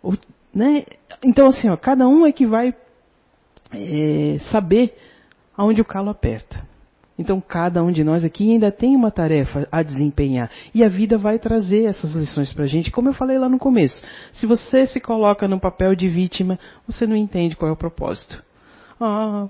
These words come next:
porque foi meu pai que me criou assim." Aí a gente pode botar duas, duas coisas na balança. "Ah, eu se-,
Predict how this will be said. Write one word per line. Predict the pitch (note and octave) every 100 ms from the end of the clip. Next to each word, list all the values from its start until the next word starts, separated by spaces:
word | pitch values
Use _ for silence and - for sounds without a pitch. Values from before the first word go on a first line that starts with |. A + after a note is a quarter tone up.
| -
porque | F#3+ - F#3+ F#3 F#3 F3+ E3+ - -
foi | B3+ G3
meu | G3+
pai | - B2+ D3+ D3+
que | C#3+
me | D3
criou | C#3+ C#3+ C3
assim." | C3+ - - C3 A#2+ - - - _ _ _ _ _ _ _ _ _ -
Aí | D#3 F#3
a |
gente | G#3
pode | G#3 G3
botar | G3+ G3
duas, | G3+ B3+ C#4+ -
duas | G#3 C4+ C4
coisas | C#4 B3 A#3+
na | B3
balança. | A#3+ A#3+ D3+ C#3+ A3+
"Ah, | C#4+ D4
eu | C4 B3+
se-, | - -